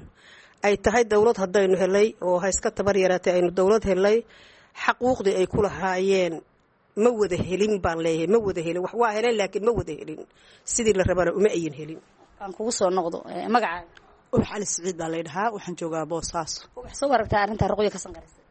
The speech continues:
Speaker 3: Waa fikrad saxa weeye, war jiro oo xaqiiqa ah weeye. Dumarku ma helaan xaquuqda ay ku leeyihiin. Eh, iyaguna door muhiim ah bay ka qaateen haddii burbur dhacay.
Speaker 2: Maxaa tusaale u soo qaadanaya?
Speaker 3: Waxaan tusaale u soo qaadanaya, haddii ba la soo qaxayba,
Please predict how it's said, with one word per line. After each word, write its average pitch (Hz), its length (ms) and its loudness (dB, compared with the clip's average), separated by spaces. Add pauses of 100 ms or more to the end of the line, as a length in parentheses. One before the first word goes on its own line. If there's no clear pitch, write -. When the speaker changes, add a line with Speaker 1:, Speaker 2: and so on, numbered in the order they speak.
(120)
Speaker 3:
Waa 208 240 4
fikrad 254 420 0
saxa 214 320 0
weeye, 165 200 2
war 196 180 0
jiro 220 220 -2
oo 214 80 -2
xaqiiqa 180 460 -4
ah 180 80 2
weeye. 151 200 -2
Dumarku 214 400 0
ma 220 160 0
helaan 226 300 4
xaquuqda - 500 0
ay 180 140 -2
ku - 120 2
leeyihiin. 175 460 0 (640)
Eh, 180 400 4
iyaguna 269 380 4
door 247 300 4
muhiim 226 320 2
ah 214 40 2
bay 196 120 0
ka 196 100 -10
qaateen 190 360 -4
haddii 196 220 -4
burbur 175 360 2
dhacay. 185 300 -4
Speaker 2:
Maxaa 220 240 -16
tusaale 214 280 -18
u 220 40 -20
soo - 140 -20
qaadanaya? - 280 -18
Speaker 3:
Waxaan 269 280 2
tusaale 277 360 2
u 294 40 -2
soo 262 180 2
qaadanaya, 247 360 4
haddii 240 240 0
ba 247 100 4
la 240 200 2
soo 285 220 4
qaxayba, 190 380 0